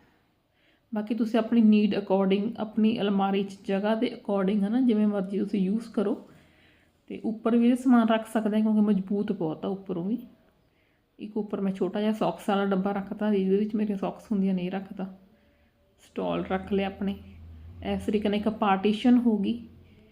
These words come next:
ਤੇ ਇਹਦੇ ਵਿੱਚ ਮੈਂ ਆਪਣੇ ਗਰਮ ਕੁੜਤੀਆਂ ਰੱਖ ਲਈਆਂ, ਮੋਟੀਆਂ ਕੁੜਤੀਆਂ, ਜੋ ਹੁਣ ਅੱਗੇ ਆਉਣ ਵਾਲੇ ਠੰਡ ਵਾਲੇ ਦਿਨਾਂ 'ਚ ਕੰਮ ਆਉਣਗੀਆਂ, ਉਦੋਂ ਮੈਂ ਪਾਊਂਗੀ, ਉਹ ਰੱਖ ਲਏ।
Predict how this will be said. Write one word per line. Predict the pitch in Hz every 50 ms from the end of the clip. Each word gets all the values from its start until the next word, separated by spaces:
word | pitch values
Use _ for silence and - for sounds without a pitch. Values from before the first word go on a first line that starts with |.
| _ _ _ _ - -
ਤੇ | - - 196
ਇਹਦੇ | 196 214
ਵਿੱਚ | 220 226 220 -
ਮੈਂ | 214 208
ਆਪਣੇ | 208 - 202 202 202
ਗਰਮ | 196 196 202 196 196 196 202
ਕੁੜਤੀਆਂ | 196 - 196 180 185 - - 214 220 220
ਰੱਖ | 214 208 214 -
ਲਈਆਂ, | 196 208
ਮੋਟੀਆਂ | 202 190 190 190 - 190 185
ਕੁੜਤੀਆਂ, | 190 196 190 - - 208
ਜੋ | 214 220
ਹੁਣ | 208 208 202 202
ਅੱਗੇ | 196 180 170 175 185 190 196 196 - -
ਆਉਣ | 180 202 202
ਵਾਲੇ | 208 208 208 214
ਠੰਡ | - - 202 185 190
ਵਾਲੇ | 208 214 220 208
ਦਿਨਾਂ | 202 214 190 165
'ਚ | 185 -
ਕੰਮ | - - 190 185 185 175
ਆਉਣਗੀਆਂ, | 170 180 190 196 208 202
ਉਦੋਂ | 180 175 175
ਮੈਂ | 180 175 175
ਪਾਊਂਗੀ, | 185 180 175 170 180 233 - - - - _ - _ _ _ _ _ _ _ _ _ _ -
ਉਹ | 170 156 175
ਰੱਖ | 185 165 165 - - 147
ਲਏ। | - -